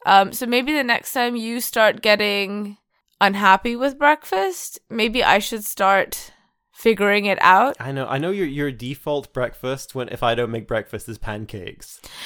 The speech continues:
Speaker 2: Like,
Speaker 1: Yeah,
Speaker 2: no,
Speaker 1: but
Speaker 2: no
Speaker 1: maybe
Speaker 2: matter what, you will be like,
Speaker 1: <laughs>
Speaker 2: "Okay, pancake
Speaker 1: I lo-,
Speaker 2: time."
Speaker 1: guys, I love pancakes. Okay, first of all.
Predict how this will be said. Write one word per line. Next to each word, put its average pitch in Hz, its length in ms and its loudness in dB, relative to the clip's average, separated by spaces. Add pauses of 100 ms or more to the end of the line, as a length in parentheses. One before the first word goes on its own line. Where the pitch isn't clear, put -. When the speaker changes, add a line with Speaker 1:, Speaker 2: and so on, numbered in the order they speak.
Speaker 2:
Like, 139 140 0
Speaker 1:
Yeah, 170 100 4
Speaker 2:
no, 175 140 6
Speaker 1:
but - 100 6
Speaker 2:
no 170 140 6
Speaker 1:
maybe 165 100 6
Speaker 2:
matter 165 280 6
what, 131 280 2
you 135 160 0
will - 80 4
be 139 100 2
like, 131 240 2
Speaker 1:
<laughs> 147 100 0
Speaker 2:
"Okay, 123 280 -2
pancake 131 600 2
Speaker 1:
I 294 100 0
lo-, - 20 -
Speaker 2:
time." 107 420 0 (200)
Speaker 1:
guys, 254 320 6
I 240 100 6
love 180 280 -2
pancakes. - 680 -8
Okay, 170 440 -8
first 185 320 -8
of - 120 -20
all. - 180 -14